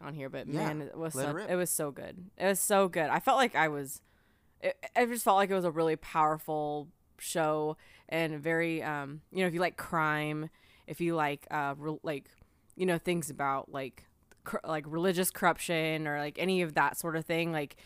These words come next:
Speaker 1: it's definitely an interesting show to watch.
Speaker 2: Mm-hmm. Yeah, and, um, I, I, I just like Andrew Garfield in anything. I would, I would munch, munch, munch. I'll, I'll eat it up, you know?
Speaker 1: Yeah, I love Andrew Garfield for sure. Um, and then, oh,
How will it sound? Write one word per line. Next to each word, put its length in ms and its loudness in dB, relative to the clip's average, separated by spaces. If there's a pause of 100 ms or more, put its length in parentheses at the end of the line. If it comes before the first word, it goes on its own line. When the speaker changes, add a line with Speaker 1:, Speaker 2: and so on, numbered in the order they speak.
(280)
Speaker 1:
it's 160 -8
definitely 360 -2
an 140 -4
interesting 400 -8
show 200 -8
to 80 -10
watch. 460 -6 (180)
Speaker 2:
Mm-hmm. 320 -8 (140)
Yeah, 320 0
and, 320 -4
um, 400 -4
I, 60 -2 (120)
I, 220 -8
I 60 -8
just 160 -10
like 140 -10
Andrew 220 -8
Garfield 380 -8
in 60 -8
anything. 340 -10
I 60 -6
would, 160 -10
I 60 -8
would 120 -8 (640)
munch, 260 -6
munch, 220 -8
munch. 220 -14
I'll, 180 -12
I'll 160 -6
eat 160 -10
it 80 -10
up, 140 -18 (120)
you 120 -14
know? 100 -14
Speaker 1:
Yeah, 240 -4 (100)
I 60 -10
love 340 -6
Andrew 280 -10
Garfield 420 -10
for 140 -14
sure. 200 -12 (460)
Um, 400 2
and 160 -2
then, 320 0 (2750)
oh, 240 8